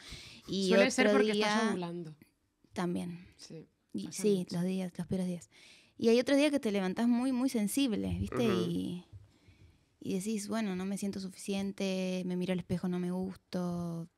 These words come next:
Speaker 1: eh, me está saliendo mal todo".
Speaker 2: Ya.
Speaker 1: Y me, y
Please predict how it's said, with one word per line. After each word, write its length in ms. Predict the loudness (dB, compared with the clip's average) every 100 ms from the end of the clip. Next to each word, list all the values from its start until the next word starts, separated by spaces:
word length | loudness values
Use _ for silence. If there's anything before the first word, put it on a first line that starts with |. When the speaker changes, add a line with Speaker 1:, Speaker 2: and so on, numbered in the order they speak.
| _
Speaker 1:
eh, 320 | -14 -10 -10 -12
me 240 | -8 -6 -6
está 160 | -6
saliendo 300 | -4 -2 0
mal 180 | 0 -2
todo". 760 | -2 -2 -2 -2 -6 -8 -10 -14 _ _ _ _
Speaker 2:
Ya. 400 | -8 -4 -4 -6 -12 _ _ _ _ -10
Speaker 1:
Y 160 | -4 -2
me, 200 | 0 -2
y 380 | -4 -2 -2